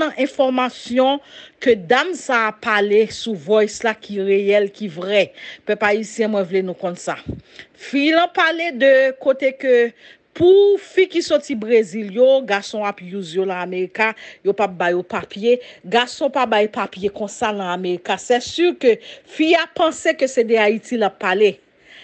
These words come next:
Se sir ke l panse se Ayiti, li Amerika pa Ayiti. Moun pa gen rezidans konsa. E madame, mwen vle fò konprann, gen moun ki gen vennsenk an, trant an, trannsenk an,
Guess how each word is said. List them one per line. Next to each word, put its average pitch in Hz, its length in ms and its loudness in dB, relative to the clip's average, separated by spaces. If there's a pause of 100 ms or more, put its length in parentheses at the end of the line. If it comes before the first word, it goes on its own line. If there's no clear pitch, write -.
(120)
Se 277 240 2
sir - 360 -2
ke 269 220 2
l 262 100 -12
panse 262 320 -4
se 233 160 -2
Ayiti, 202 400 -4
li 214 240 -2
Amerika 240 640 0
pa 214 240 -4
Ayiti. 214 460 -6 (340)
Moun 262 400 2
pa 262 200 0
gen 240 200 -4
rezidans 233 720 0
konsa. 233 400 -4 (560)
E 214 140 6 (100)
madame, 285 400 0
mwen 330 240 0
vle 392 80 0
fò 320 240 2
konprann, 262 400 -2
gen 294 160 -4
moun 349 160 -8
ki 269 160 -10
gen 254 160 0
vennsenk 277 720 -2
an, 202 160 -6
trant 269 480 -2
an, 202 80 -4
trannsenk 269 640 -2
an, 202 60 -2